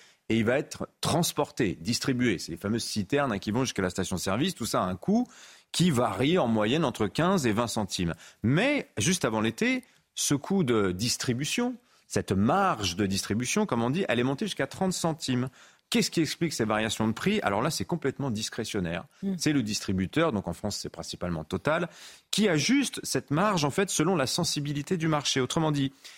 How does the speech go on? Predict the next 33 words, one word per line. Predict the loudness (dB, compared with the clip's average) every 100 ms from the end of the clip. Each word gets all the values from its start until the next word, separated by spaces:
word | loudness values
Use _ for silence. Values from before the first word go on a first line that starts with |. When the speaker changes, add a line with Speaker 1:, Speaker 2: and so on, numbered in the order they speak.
| -10
Speaker 1:
si | -4 -2
le |
prix | 0
du | 0
carburant | 0 2 2 2
baisse | 2 2
beaucoup, | 0 2 2 2 0 _ -20 _ -2
eh | 2
ben, | 2 2
la | 2
marge | 2 2 0
de | 0
distribution | 0 -2 0 2 2
va | 2
avoir | 0
tendance | -2 -2 0
à | -2
grimper, | 0 -2 0 -2
ce | -2
qui | 0
va | 0
lisser, | 2 -2 -2 -2 0 0
si | 0 0
vous |
voulez, | 2 2 4 4
la | 2 2
baisse. | 2 0 -4
C'est | -4 -2 -2 -6 -2
une | 2
des | 2
raisons | 2 2
pour | 0
lesquelles | 2 0